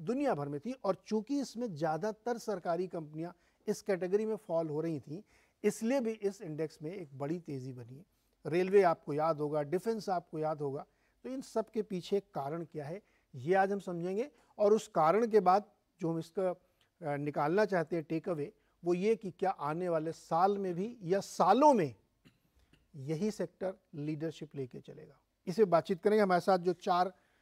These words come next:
खास मेहमान विद्वान हैं, और सबसे मैंने ये promise किया था, लिया था कि हमें सिर्फ आज पीएसयू sector पे बात करनी है। मिहिर वोरा जी हमारे साथ हैं, सीईओ हैं Trust Mutual Fund के, बहुत अच्छे तरह से आप परिचित हैं। संजय सिन्हा सर हमारे साथ हैं, अ, founder हैं citrus advisors के।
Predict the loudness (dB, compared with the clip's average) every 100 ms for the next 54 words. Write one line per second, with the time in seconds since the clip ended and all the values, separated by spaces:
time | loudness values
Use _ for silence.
0 | _ 0 2 0 -2 -2 0 -2 -2 0
1 | 0 2 2 0 -6 -2 -2 0 2 2
2 | 4 2 2 -2 -4 -8 -4 -2 0 -2
3 | -2 -4 -4 -4 -6 _ _ _ _ _
4 | -6 -4 -4 -6 -6 -6 -8 -10 -10 -12
5 | -12 -16 -10 -8 -8 -10 -10 -8 -8 -10
6 | -14 _ _ 0 6 8 8 6 4 2
7 | 2 0 2 -2 2 4 4 2 0 -6
8 | -4 -4 -4 -8 -8 -6 -8 -6 -8 -6
9 | -8 _ -6 -4 -4 -8 -8 -8 -8 -8
10 | -10 -12 -10 -10 -12 _ _ _ _ _
11 | 2 8 8 10 6 6 4 4 6 6
12 | 6 -6 -4 2 4 4 2 0 2 0
13 | -2 -6 -6 -6 -4 -4 -2 -2 -4 -12